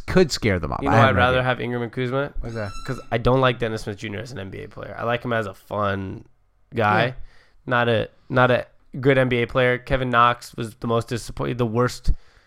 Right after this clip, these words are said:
Speaker 2: plus minus of any rookie in the
Speaker 1: Yep.
Speaker 2: N B A last year. Um, in draft picks, you're not, Kuzma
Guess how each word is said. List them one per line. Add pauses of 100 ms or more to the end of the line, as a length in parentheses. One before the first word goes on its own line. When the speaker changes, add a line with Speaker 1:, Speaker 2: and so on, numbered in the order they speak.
(360)
Speaker 2:
plus
minus
of
any
rookie
in
the
Speaker 1:
Yep.
Speaker 2:
N
B
A
last
year. (400)
Um, (220)
in
draft
picks,
you're
not, (800)
Kuzma